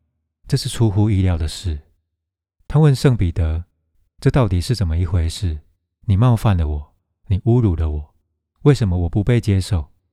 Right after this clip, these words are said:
而那个罪人却受到如此的欢迎？”圣彼得说，“原因在于你有期望，他没有期望。他只是觉得感激他来到了天堂。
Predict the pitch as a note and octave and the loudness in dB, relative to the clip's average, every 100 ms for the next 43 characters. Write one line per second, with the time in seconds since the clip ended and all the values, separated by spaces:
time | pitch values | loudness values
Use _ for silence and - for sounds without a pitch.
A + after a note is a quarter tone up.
0 | _ _ _ _ - A#2 D3+ C3+ - C3+ | _ _ _ _ 0 4 4 4 2 2
1 | F#2 D#2+ D#2+ E2 - C3 C#3+ C3+ A2 G#2 | 2 -2 -6 -6 -4 0 2 2 2 0
2 | - G#2 F2 E2 F#2 F#2 D#2 C#2+ _ _ | 0 0 0 2 2 2 -2 -6 _ _
3 | _ _ _ _ _ _ _ - D#3 C3+ | _ _ _ _ _ _ _ -4 0 2
4 | G2+ F2+ F2+ F2 A2 G#2+ A2 - _ _ | 0 2 -2 0 0 0 -2 -10 _ _
5 | _ _ _ _ A2 B2 C#3 C#3 C3+ G#2+ | _ _ _ _ 2 4 2 2 2 2
6 | G2+ A2 F2+ - - F2 F2 G2 F2+ E2+ | 2 0 0 -4 -6 -2 0 0 -2 -6
7 | _ _ _ - A2+ A2 F2 D2 - E2+ | _ _ _ -4 -2 0 0 -4 -8 -6
8 | D2+ E2+ D2+ D2 _ _ _ _ _ _ | -4 -4 -6 -12 _ _ _ _ _ _
9 | - F3 A2 C3+ - A#2+ A2+ E2+ E2 G#2+ | -2 0 0 -2 0 0 2 0 -2 -2
10 | A2 A#2 G2+ F2+ G#2+ F2 - G2 F#2 F2+ | 0 0 0 0 -2 -4 -4 -4 -4 -4
11 | D2 D2+ | -6 -8